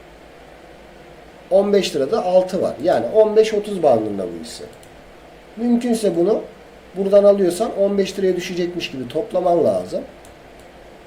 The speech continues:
Otuz liraya gidecekmiş gibi de orada da satman lazım. Yani. On beş otuz bandında şu anda hisse.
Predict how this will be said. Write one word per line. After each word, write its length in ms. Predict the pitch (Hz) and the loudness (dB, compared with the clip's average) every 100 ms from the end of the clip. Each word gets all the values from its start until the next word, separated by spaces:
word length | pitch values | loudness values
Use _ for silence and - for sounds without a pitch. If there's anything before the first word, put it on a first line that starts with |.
| - - | -20 -4
Otuz 340 | 214 208 180 | -4 -2 -2
liraya 180 | 151 143 | 2 2
gidecekmiş 600 | 147 165 131 117 104 - | 0 -2 -4 -6 -10 -10
gibi 240 | 151 107 | -8 -6
de 100 | 117 | -6
orada 360 | - 135 147 147 | -4 -4 -4 -8
da 40 | |
satman 520 | 208 226 220 185 190 147 | -8 -6 -6 -2 -2 -2
lazım. 320 | - 80 - | -4 -6 -16
Yani. 420 | - - - 151 160 | -20 -20 -10 -2 0
On 120 | 151 | 0
beş 140 | 151 | -4
otuz 300 | 156 156 131 | -6 -8 -2
bandında 360 | 110 95 90 82 78 - | -2 -2 -6 -12 -14 -12
şu 60 | |
anda 220 | 80 80 78 | -12 -12 -16
hisse. 200 | - - | -18 -20